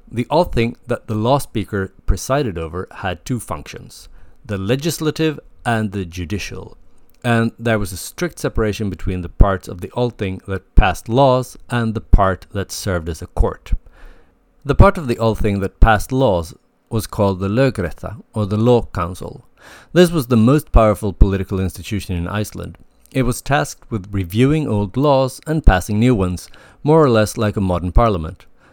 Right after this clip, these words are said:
The Lögrétta was made up exclusively of the Goðar and their advisors. Each Goði could bring two men of his choice to the council. Later, when Iceland became Christian, the bishops were also given seats on the law council.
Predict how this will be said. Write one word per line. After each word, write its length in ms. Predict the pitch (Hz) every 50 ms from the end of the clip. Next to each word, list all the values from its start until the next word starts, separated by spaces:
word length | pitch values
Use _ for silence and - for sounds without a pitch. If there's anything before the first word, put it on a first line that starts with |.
| _ _ _ -
The 120 | - 120 117
Lögrétta 720 | 123 139 160 156 127 101 98 92 - - 101 101 107 - _ _ _ -
was 400 | - - 131 117 117 107 - 117
made 260 | 113 113 117 117 107
up 180 | 104 98 -
exclusively 800 | - - - - - - 147 151 165 151 - 127 104 95 98 90
of 140 | 95 87 82
the 80 | 101
Goðar 520 | 85 - 120 113 113 107 95 90 76 76 - -
and 160 | 90 90 87
their 100 | 87 87
advisors. 720 | 82 82 90 104 101 101 98 - - 80 85 - - - _ _ _
Each 240 | - 156 131 - -
Goði 360 | - 110 104 98 - 151 151 - - - - - -
could 160 | 123 107 92
bring 220 | - 110 107 98
two 240 | - - - 139 139
men 240 | 135 110 98 95 95
of 80 | 87
his 140 | 87 92 85
choice 420 | - - - 117 98 90 - - -
to 160 | - 95 85
the 80 | 82
council. 580 | - - 104 98 98 90 - - 90 87 87 - _ _ _ _ _ _ _ _ _ _ _ -
Later, 440 | 127 151 165 - - 101 92 92 - -
when 180 | 110 110 104 -
Iceland 460 | 120 117 123 110 - 120 107 104 95
became 260 | - - 107 95 95
Christian, 500 | - - 160 - - - - 87 85 98 - - _ _ - -
the 100 | 110 107
bishops 500 | 98 107 151 139 - 107 87 - - -
were 180 | 117 107 - -
also 340 | 127 123 120 110 - 104 95
given 300 | 85 101 82 90 87 82
seats 460 | - - 101 95 82 - - - - - -
on 260 | - 110 95 87 87
the 120 | 87 87
law 160 | 98 110 110
council. 520 | - - 95 82 82 - - - 92 98